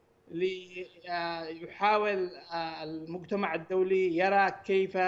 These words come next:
تنتهي الحرب في اليمن ب-، آه،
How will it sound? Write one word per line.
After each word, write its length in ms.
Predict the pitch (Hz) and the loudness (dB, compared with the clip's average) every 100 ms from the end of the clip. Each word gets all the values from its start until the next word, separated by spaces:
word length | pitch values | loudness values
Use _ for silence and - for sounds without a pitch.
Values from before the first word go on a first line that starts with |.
| 185 175 185 | 2 -2 -10
تنتهي 360 | 180 - 190 | -8 -4 0
الحرب 360 | 185 190 208 202 | 0 2 0 0
في 100 | 175 | 0
اليمن 440 | 185 185 185 180 | 0 2 0 -2
ب-، 400 | 160 160 160 156 156 | -6 -8 -6 -4 -4
آه، 380 | 151 143 - | -4 -6 -10